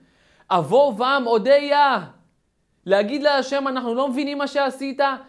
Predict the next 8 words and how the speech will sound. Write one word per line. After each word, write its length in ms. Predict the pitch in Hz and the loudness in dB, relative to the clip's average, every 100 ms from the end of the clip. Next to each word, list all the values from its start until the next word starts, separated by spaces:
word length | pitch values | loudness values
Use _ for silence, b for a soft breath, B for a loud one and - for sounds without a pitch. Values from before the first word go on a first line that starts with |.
| B B 170 | B B -2
אבל 180 | 175 | 0
אנחנו 200 | 208 208 | -2 -4
צריכים 220 | 196 277 277 | -8 -8 -2
לאסוף 420 | 254 240 262 262 | -2 -2 -6 -6
את 120 | 277 | -6
השברים 640 | 254 - 202 220 269 294 262 B B - | -8 -6 -6 -6 -6 -8 -10 B B -8
ולעלות 760 | 160 208 214 220 269 294 262 190 | -4 0 0 0 2 2 0 -4
ולהתחזק". 1160 | 233 233 226 226 220 - 214 226 311 254 - | -4 -4 -4 -8 -10 -10 -4 4 4 4 -2